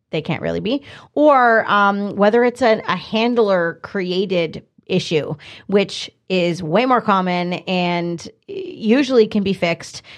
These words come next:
but lots of people create issues with their jumping just because lack of experience or handling or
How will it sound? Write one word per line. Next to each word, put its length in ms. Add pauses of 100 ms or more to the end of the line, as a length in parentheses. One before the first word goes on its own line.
(160)
but 280
lots 320
of 60
people 380
create 460
issues 500
with 140
their 100
jumping 320
just 180
because 380
lack 260
of 100
experience 680
or 100
handling 760
or 420